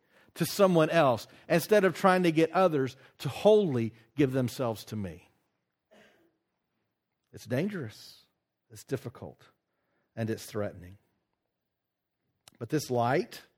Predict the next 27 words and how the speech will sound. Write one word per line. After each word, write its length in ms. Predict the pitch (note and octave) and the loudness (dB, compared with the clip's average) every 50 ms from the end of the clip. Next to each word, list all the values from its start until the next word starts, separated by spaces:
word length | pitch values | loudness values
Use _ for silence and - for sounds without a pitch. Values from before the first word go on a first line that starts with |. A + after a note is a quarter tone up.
| _ _ _ _ _ _ _ _ _ _ _ - | _ _ _ _ _ _ _ _ _ _ _ -20
if 100 | C#3 - | -8 -4
you're 180 | D#3 C#3+ C3+ C3+ | 0 2 4 4
in 140 | C#3+ D#3+ | 4 4
this 220 | D#3+ D3+ - - C#3+ | 2 0 0 -2 -4
room 280 | C#3 C3+ C#3 D#3 E3 | -2 0 0 0 0
and 100 | D#3+ D3+ | 0 2
you're 120 | C#3+ C3+ A#2+ | 0 0 -2
struggling, 640 | - - - D3+ C#3+ D3+ D3+ D#3+ E3+ E3+ E3 D3+ | -2 -4 2 4 4 4 4 2 0 0 2 2
knowing 380 | C3+ A#2+ C3 D3 D#3 D#3+ D#3 D3 | 2 2 2 2 2 0 0 -2
that 100 | C3+ A2+ | -4 -4
you 140 | B2+ C#3 D3+ | -4 -2 -2
are 100 | D3+ C#3+ | -2 -2
being 280 | C3 C#3+ C#3+ C#3+ C#3+ C3 | -2 -2 -2 -2 -2 -2
enveloped 520 | A#2+ A#2+ A2+ A2 B2 B2 C#3 D3+ C#3 C3 | -4 -4 -2 0 0 0 0 -2 -2 0
by 140 | C3+ B2 B2 | 0 0 0
this 160 | A#2+ A#2+ G#2 | -2 -6 -4
darkness, 500 | - C3 B2 B2 G#2+ A2+ A#2+ A2+ G#2+ - _ - - - - _ | 0 0 2 2 0 -2 -8 -10 -10 -12 _ -20 -20 -20 -16 _
it 80 | D#3 D3+ | -4 -2
is 100 | D#3 C#3 | 0 0
available 440 | C#3 A#2+ C3 C#3 C#3 C#3 C3+ C3+ B2+ | 0 2 4 4 4 4 2 0 -2
to 120 | A#2+ B2 A#2 _ - | -4 -6 -8 _ -8
anyone 580 | F3 F#3+ F#3+ F#3+ F3+ C#3+ G#2+ G2 G2 G2 G2+ G2 - _ _ _ - | -6 -4 -2 -2 -2 -2 -4 -8 -10 -10 -10 -10 -12 _ _ _ -6
who's 200 | D3 D3 B2+ B2+ | -4 -4 -4 -4
willing 260 | C3+ C#3 C#3 C3+ C3+ | -6 -4 -4 -4 -4
to 60 | C3 | -4
give 260 | B2 B2+ C3+ C3 A#2+ | -2 -2 -2 -2 -2
up 180 | C3 B2 A#2 | -4 -6 -8